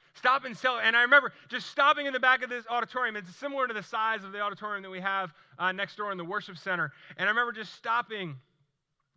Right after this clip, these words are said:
and just being by myself, surrounded by strangers, and just throwing my hands up and just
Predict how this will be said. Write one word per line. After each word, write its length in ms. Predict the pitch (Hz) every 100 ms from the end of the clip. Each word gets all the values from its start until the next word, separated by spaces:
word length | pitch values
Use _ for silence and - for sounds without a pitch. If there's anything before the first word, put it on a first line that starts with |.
| _
and 120 | 185
just 200 | 196 175 160
being 300 | 220 214 196
by 200 | 156 214
myself, 480 | 233 214 - 220 190
surrounded 360 | - 190 214 202
by 120 | 196
strangers, 840 | - 214 214 185 160 170 - - _ _ _ _ _ _ _ _ _ _ _ _ _
and 140 | 180 180
just 180 | 180
throwing 280 | - 226 233
my 140 | 220 190
hands 320 | 202 196 180
up 200 | 170 160
and 180 | 170 165
just 180 | 165 151